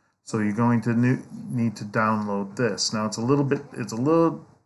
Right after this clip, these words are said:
bit different than the other previous simulation. It works a little differently, but you'll just wanna click on the download.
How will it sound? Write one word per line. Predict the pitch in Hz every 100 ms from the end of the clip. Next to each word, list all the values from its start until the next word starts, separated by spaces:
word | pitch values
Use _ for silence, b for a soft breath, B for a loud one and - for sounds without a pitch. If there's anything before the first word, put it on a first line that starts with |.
| _ -
bit | 143
different | - 127 131 110
than | 117 113
the | 110 113
other | 113 110 104 - _ _
previous | - 123 120 110 -
simulation. | 113 110 110 107 117
It | 98
works | 110 107
a | 110
little | 117 120
differently, | 104 98 98 101 98 b b b b
but | 147 -
you'll | 139 131
just | 127 -
wanna | 123 117
click | - 131
on | 120 110
the |
download. | 104 127 139 127 127 123